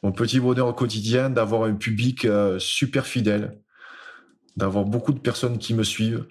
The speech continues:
avec qui je parle tous les soirs dans le club, avec qui on échange et de recevoir, euh, tous les messages, euh, d'encouragement tous les jours. C'est, euh, je suis, je suis hyper chanceux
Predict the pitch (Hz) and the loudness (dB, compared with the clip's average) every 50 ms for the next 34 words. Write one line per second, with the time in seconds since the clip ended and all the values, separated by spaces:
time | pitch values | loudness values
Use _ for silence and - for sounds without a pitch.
0 | _ - - - - - - - 92 101 98 - - 107 101 107 101 - 120 107 | _ -20 -20 -20 -16 -10 -6 -2 -2 -2 0 0 0 0 2 0 2 2 0 0
1 | 104 95 - - 139 135 120 - - - 117 113 117 113 104 101 98 - - 98 | 0 -2 0 2 2 2 2 2 0 0 0 0 2 2 0 0 0 0 0 0
2 | 98 98 95 - - _ _ _ _ _ _ - - - - _ _ _ - - | 0 0 -2 -6 -12 _ _ _ _ _ _ -20 -20 -20 -20 _ _ _ -6 -2
3 | 85 95 90 - - 117 113 113 113 - - 123 117 123 127 123 113 113 101 101 | -2 -2 0 0 0 2 2 2 2 2 2 0 0 0 -2 -2 -2 0 0 0
4 | 101 92 98 98 - - 104 95 101 113 117 117 104 101 101 98 95 - - 135 | 0 0 0 -2 -2 -2 0 2 2 2 2 2 2 2 0 0 0 0 0 2
5 | 127 127 120 123 117 - - 120 117 117 113 - - - - _ _ _ _ - | 2 2 2 0 0 0 0 0 0 0 -2 -6 -8 -14 -20 _ _ _ _ -20
6 | - - - - _ _ - - 95 98 95 110 107 104 - 117 107 110 110 107 | -20 -20 -20 -20 _ _ -4 -2 0 0 0 0 -2 0 0 0 2 2 2 2
7 | 113 104 104 104 110 113 107 - 117 117 110 98 107 107 98 - - - _ _ | 0 0 2 2 0 -2 -2 -2 0 0 0 2 2 0 0 -2 -6 -12 _ _
8 | _ _ _ _ _ _ _ _ _ _ _ _ _ _ _ _ - - - - | _ _ _ _ _ _ _ _ _ _ _ _ _ _ _ _ -12 -10 -4 -2
9 | 98 98 98 95 92 90 90 90 90 92 92 92 87 92 92 87 - - 95 90 | 0 2 2 2 2 2 2 2 2 0 0 -2 -2 -4 -4 -4 -4 -4 -4 -2
10 | 92 101 - - 113 110 - - 139 - - 127 - - - 107 101 - 107 92 | -2 -2 -2 -2 -4 -4 -2 0 -2 0 0 0 -2 -2 -2 -4 -2 -2 -4 -4
11 | 87 | -4